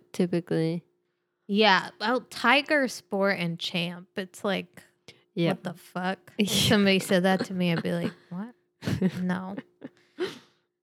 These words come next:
Speaker 2: Um,
Speaker 1: Have,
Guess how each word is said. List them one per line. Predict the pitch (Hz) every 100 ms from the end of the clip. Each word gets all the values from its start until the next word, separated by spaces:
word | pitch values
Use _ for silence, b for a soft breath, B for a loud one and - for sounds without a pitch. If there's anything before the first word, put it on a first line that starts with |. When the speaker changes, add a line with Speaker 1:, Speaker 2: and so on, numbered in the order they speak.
| _ _
Speaker 2:
Um, | - 202 202 196 190 185 185 185 185 190 - _ _ _ _ _ _ -
Speaker 1:
Have, | 175 208 196 175